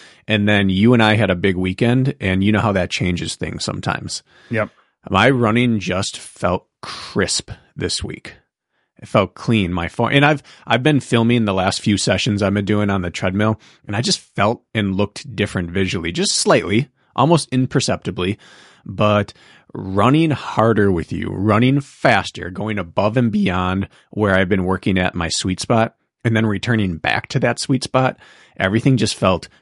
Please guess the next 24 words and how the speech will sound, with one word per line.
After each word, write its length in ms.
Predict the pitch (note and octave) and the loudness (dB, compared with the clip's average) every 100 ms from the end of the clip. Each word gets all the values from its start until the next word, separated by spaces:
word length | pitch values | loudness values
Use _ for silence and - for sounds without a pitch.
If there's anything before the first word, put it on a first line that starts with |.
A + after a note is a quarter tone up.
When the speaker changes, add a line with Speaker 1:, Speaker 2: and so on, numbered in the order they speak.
| _ | _
Speaker 1:
crisp 440 | - - G2+ - - | -14 -2 0 0 -2
and 200 | F2+ E2+ | -2 -2
clean 320 | - F2+ E2 | -2 -2 0
by 160 | E2+ | -2
comparison. 800 | E2 - F#2 - - - - - - _ - | -4 -6 -4 -6 -4 -8 -10 -20 -20 _ -4
Speaker 2:
Mm. 240 | A2 G2 _ _ _ | -4 -4 _ _ _
Smooth 440 | - D3+ D#3+ C3 | -2 4 4 4
would 140 | A#2 G#2+ | 0 -2
be 100 | A#2 | -2
the 120 | G#2 | -2
word 240 | G2+ G2 | -2 -2
I 100 | F#2+ | -2
would 320 | F#2+ F#2+ F#2 G2+ | -4 -4 -8 -10
use 340 | F#2+ F#2 - | -10 -8 -12
to 300 | - F#2+ F2+ _ _ _ _ _ _ | -10 -10 -10 _ _ _ _ _ _
describe 720 | A2+ - - A#2+ A2 G#2 F#2+ | -4 -4 0 2 2 2 -2
how 220 | G2+ G#2+ | -4 -4
things 340 | F#2+ A2 G#2 G2 | -4 -6 -6 -6
look. 280 | G#2 F#2+ - | -6 -6 -6
Like, 180 | A2 | -2
when 100 | B2+ | 0
you're 100 | B2 A#2 | 2 2
running 440 | A#2+ B2+ E3 E3+ - | 4 4 4 2 0
effort 380 | - - D#3+ | -4 0 -2